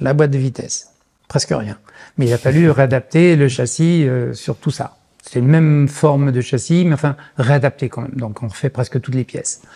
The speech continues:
Une fois ce travail fait, je rappelle Michelin, donc à peu près un peu moins de trois mois après. Et puis je dis, ben écoutez, voilà, euh, monsieur Michelin, enfin pas monsieur Michelin, mais,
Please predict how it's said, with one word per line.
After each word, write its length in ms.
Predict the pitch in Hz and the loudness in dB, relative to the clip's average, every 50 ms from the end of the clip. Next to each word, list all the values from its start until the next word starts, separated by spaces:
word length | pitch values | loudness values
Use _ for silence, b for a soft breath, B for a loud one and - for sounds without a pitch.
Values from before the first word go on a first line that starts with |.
| B B | B B
Une 140 | 123 127 131 | -10 -10 -6
fois 220 | - - 143 131 | 0 0 0 0
ce 100 | - - | 0 -4
travail 320 | 117 - 131 117 117 113 | -4 -2 -4 -2 -2 -6
fait, 460 | 107 - - 151 165 185 247 254 220 - b b b b b b b b b b b - | -4 0 2 2 2 2 0 -2 -6 -10 b b b b b b b b b b b -4
je 120 | - 123 143 | 0 2 4
rappelle 300 | 143 151 147 147 143 135 | 4 4 2 2 0 0
Michelin, 580 | 135 131 117 - - 135 135 147 170 190 202 | 0 0 -2 -2 0 0 2 2 2 2 2
donc 220 | 196 165 147 131 - | 2 2 2 0 0
à 60 | 127 | -2
peu 100 | 110 - | -4 -4
près 540 | 113 - 131 131 131 131 131 135 135 131 135 135 143 185 - 240 - 185 135 - _ _ | -8 -4 -2 0 2 2 4 4 2 2 0 -2 -6 -8 -10 -10 -10 -12 -14 -16 _ _
un 100 | - 170 143 | -4 -2 0
peu 100 | - 165 | 2 2
moins 100 | 170 160 | 2 0
de 40 | 139 | 0
trois 180 | - - 135 127 | -2 -2 -2 -2
mois 160 | 127 117 117 | -2 -2 -4
après. 400 | 117 - - 143 170 196 220 220 - b b b b b b b b b - | -6 -4 -4 -4 -4 -4 -4 -8 -12 b b b b b b b b b -10
Et 100 | 190 117 | -8 -4
puis 160 | - 135 127 | -2 -2 0
je 60 | 113 | 0
dis, 100 | 131 135 | 0 0
ben 140 | 117 117 120 | 0 -2 -4
écoutez, 320 | 107 117 110 - 127 120 | -4 -6 -6 -4 -4 -2
voilà, 340 | 113 107 113 135 156 160 147 | -2 -2 -2 -2 -2 -2 -4
euh, 400 | 123 113 113 113 117 110 110 110 107 | -4 -6 -8 -8 -8 -10 -10 -10 -10
monsieur 260 | 110 117 101 - - | -12 -12 -10 -8 -6
Michelin, 320 | 117 113 101 - - 139 139 | -6 -6 -4 -4 -4 -2 -2
enfin 200 | 131 - - 107 | -2 -4 -6 -8
pas 100 | 98 117 | -6 -6
monsieur 260 | 123 117 107 - - | -6 -6 -6 -6 -6
Michelin, 360 | 120 113 104 - 156 165 170 165 | -6 -6 -4 -2 0 0 2 2
mais, 240 | 143 127 113 - | 2 0 0 -4